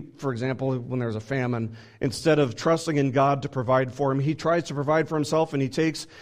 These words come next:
Sarah down to Egypt, and they, you know, it ends up in a mess. And, and this is something that we see Abraham doing throughout his life, taking matters into his own hands rather than waiting for the Lord to do what the Lord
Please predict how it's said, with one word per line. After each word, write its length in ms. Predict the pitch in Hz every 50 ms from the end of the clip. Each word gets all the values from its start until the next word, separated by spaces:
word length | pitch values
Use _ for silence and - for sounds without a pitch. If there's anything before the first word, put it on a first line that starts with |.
| - -
Sarah 400 | - - - 156 151 165 160 156
down 320 | 135 120 139 147 151 151 131
to 100 | 131 -
Egypt, 480 | 143 143 156 151 131 151 156 151 -
and 160 | 139 131 123
they, 140 | 123 120 120 120
you 80 | 127 127
know, 200 | 120 123 117 120
it 200 | 123 139 131 127
ends 200 | 135 139 147 139
up 140 | 147 - -
in 60 | 135
a 40 | 127
mess. 500 | 120 131 113 90 - - - - - - - _ - - - - - _
And, 160 | - 151 160
and 220 | - 190 185 180 170
this 100 | 220 226
is 100 | 214 202
something 300 | 214 233 226 214 220 208
that 120 | 180 185 -
we 120 | 170 165
see 420 | 160 - - - 185 185 180 180 -
Abraham 460 | 156 151 156 147 156 147 147 143 143
doing 280 | 131 120 143 147 147 143
throughout 300 | 139 143 143 147 147 151
his 100 | 143 139
life, 220 | 180 175 117 104
taking 400 | - - 156 170 160 160 160 147
matters 400 | 143 143 139 139 139 139 131 120
into 340 | - - 139 139 139 - 147
his 140 | 139 127 -
own 240 | - 139 135 131 127
hands 440 | 123 143 139 131 120 113 110 107 113 - - - - - -
rather 300 | - 147 160 165 180 180
than 220 | 151 151 147 139
waiting 320 | 123 135 151 160 160 160 147
for 160 | - 143 147
the 80 | 139 135
Lord 260 | 127 131 135 135 131
to 60 | 127
do 240 | 110 110 123 120 117
what 180 | 117 135 123
the 60 | - 131
Lord 420 | 123 123 135 135 139 139 127 -